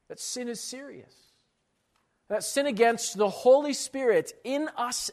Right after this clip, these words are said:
and among us is sin against God. And as people who have been favored by God with the gift of his Son, as people who have been favored by God with the gift of his Spirit, our response then is to take sin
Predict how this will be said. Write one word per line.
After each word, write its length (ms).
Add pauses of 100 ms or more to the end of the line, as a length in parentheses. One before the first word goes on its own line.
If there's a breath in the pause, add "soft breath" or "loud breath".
and 140
among 520
us 320
is 200
sin 400
against 580
God. 460 (340 loud breath)
And 120
as 120
people 460
who 80
have 180
been 140
favored 680
by 240
God 460 (220 loud breath)
with 160
the 80
gift 300
of 120
his 160
Son, 580 (300 loud breath)
as 140
people 300
who 60
have 120
been 160
favored 720
by 240
God 460 (200 loud breath)
with 120
the 80
gift 320
of 140
his 200
Spirit, 800 (520 soft breath)
our 120
response 760
then 260
is 240
to 80
take 520 (120)
sin 580